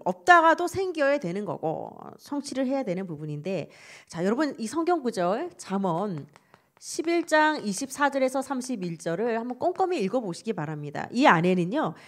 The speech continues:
세상의 경제의 원리와 하나님 나라의 경제의 원리가 고스란히 다 담겨 있습니다. 자, 여기 보면요, "과도히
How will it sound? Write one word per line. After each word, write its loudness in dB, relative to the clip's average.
세상의 4
경제의 0
원리와 2
하나님 4
나라의 6
경제의 -2
원리가 0
고스란히 -2
다 -4
담겨 -6
있습니다. -2
자, -6
여기 0
보면요, 0
"과도히 6